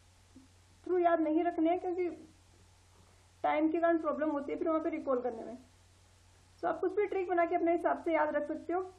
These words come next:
दोनों formula याद होने चाहिए। और दोनों अगर याद हैं तो ये answer आप आराम से हो जाएगा, answer हो जाएगा option सी, क्योंकि यहाँ पे पूछा है circumferential, तो ये पी डी by two T divided by P डी by four T,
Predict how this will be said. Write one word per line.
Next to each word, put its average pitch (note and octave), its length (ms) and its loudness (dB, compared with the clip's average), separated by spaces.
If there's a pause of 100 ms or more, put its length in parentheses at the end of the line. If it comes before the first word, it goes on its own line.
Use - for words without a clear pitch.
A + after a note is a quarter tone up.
(140)
दोनों E4 320 4
formula D#4+ 340 4
याद A#3+ 180 4
होने A3 200 -6
चाहिए। - 300 -12 (1600)
और C4+ 80 -4
दोनों C#4+ 240 -2
अगर D#4 160 0
याद D4 280 0
हैं D#4+ 120 2
तो E4+ 60 -2
ये D#4+ 120 0
answer C#4+ 280 -2
आप C4+ 220 -2
आराम C#4+ 340 -2
से F4+ 80 -2
हो E4 80 2
जाएगा, D4 580 -2
answer C4 240 -6
हो C4+ 60 0
जाएगा C#4 200 -2
option C4+ 260 -4
सी, F4+ 200 0 (720)
क्योंकि D4 240 -2
यहाँ D#4+ 200 2
पे D#4 120 -4
पूछा D#4 380 -4
है F4 360 -2 (160)
circumferential, D#4 800 0 (720)
तो C#4+ 60 -6
ये D#4 80 -2
पी - 140 -4
डी D4 200 0
by D#4 220 6
two D4 120 -4
T F#4 220 4
divided C#4+ 340 2
by C#4+ 180 0
P C#4 80 -6
डी C#4 100 -6
by C#4 140 0
four C4+ 300 -4
T, G4 120 2